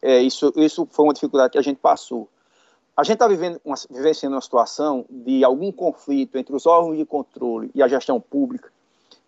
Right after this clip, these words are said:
em que, é, e pelo menos é uma realidade do Rio Grande do Norte, eu tenho visto nas palestras que eu tenho feito do Brasil, que muitos procuradores gerais de esta-, procuradores gerais de Estado, de municípios, eles têm simplesmente orientado os gestores a não assinar tac, a não assinar tac. Eu fui procurar saber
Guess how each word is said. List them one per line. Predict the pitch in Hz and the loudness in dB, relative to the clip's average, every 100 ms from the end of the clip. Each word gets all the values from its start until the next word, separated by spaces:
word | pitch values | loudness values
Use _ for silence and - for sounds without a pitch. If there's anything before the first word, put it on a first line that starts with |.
| 180 | -4
em | 185 | -4
que, | - 175 180 - - | -2 0 2 0 0
é, | 139 127 117 | 6 8 8
e | 117 | 6
pelo | - 139 | 0 0
menos | 156 165 | 2 2
é | |
uma | 160 | 4
realidade | 147 135 131 | 4 2 0
do | |
Rio | 131 | -4
Grande | 135 127 | -6 -2
do | |
Norte, | 143 147 | -2 -2
eu | |
tenho | - 143 | -6 -4
visto | 117 139 - | -4 -6 -4
nas | 139 - | -4 -2
palestras | 127 120 - | -2 -4 -6
que | 131 | -10
eu | |
tenho | 123 123 | -8 -8
feito | 117 110 | -8 -6
do | 131 | -2
Brasil, | 151 120 107 147 135 - | 2 2 2 -2 -4 -2
que | 151 | -2
muitos | 147 202 214 - 170 131 - _ _ _ | 0 0 -2 -2 -2 -2 -8 _ _ _
procuradores | 160 156 170 165 127 123 147 147 127 117 - _ _ _ _ _ | 2 2 4 4 4 2 0 2 0 -4 -12 _ _ _ _ _
gerais | 113 151 143 135 | 0 4 6 4
de | 127 | 0
esta-, | - - - | -10 -14 -8
procuradores | 139 127 143 131 120 - | -6 0 0 -2 -12 -10
gerais | 127 120 | -4 -4
de | 113 | -4
Estado, | 101 - 135 147 143 120 | -12 0 4 6 6 2
de | 120 | -6
municípios, | 127 131 113 - 156 143 | -6 -8 -8 -8 -8 -6
eles | 175 175 | -8 -6
têm | 185 | -10
simplesmente | - 214 160 170 165 | -10 -6 -2 0 2
orientado | 160 131 131 127 | 2 2 2 0
os | 120 | -2
gestores | 120 - 151 147 | -6 -4 -4 2
a | 156 | 2
não | 160 190 | 2 -2
assinar | 208 - 170 | -6 -6 -10
tac, | - 98 - _ _ _ _ - | -6 -8 -8 _ _ _ _ 0
a | 170 | 2
não | 180 185 208 | 2 0 0
assinar | 202 180 175 | -2 -6 -4
tac. | 135 123 | 0 -2
Eu | 156 | -2
fui | 208 | -2
procurar | 190 190 175 | 0 0 0
saber | 160 202 165 165 | 0 2 2 0